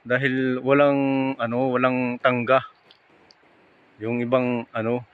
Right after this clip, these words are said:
yung ibang, ano, tapos, ano, mag-aakyat ka, ano, magdadaplas ka pa sa itaas. Magdadaplas, hindi katulad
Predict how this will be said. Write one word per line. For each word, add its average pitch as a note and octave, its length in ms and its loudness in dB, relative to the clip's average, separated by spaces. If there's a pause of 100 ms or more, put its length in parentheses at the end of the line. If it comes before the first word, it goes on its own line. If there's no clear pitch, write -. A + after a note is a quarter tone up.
yung G#2+ 160 -10
ibang, A#2 640 6
ano, A2 160 -4 (320)
tapos, - 640 0 (500)
ano, D#3+ 220 4
mag-aakyat D3+ 960 2 (100)
ka, C#3 120 6 (760)
ano, D#3+ 320 4 (400)
magdadaplas D#3+ 720 2
ka F3 100 4
pa - 140 -4
sa E3+ 160 4
itaas. E3+ 280 2 (1300)
Magdadaplas, D3 720 2
hindi E3 240 6
katulad E3+ 400 6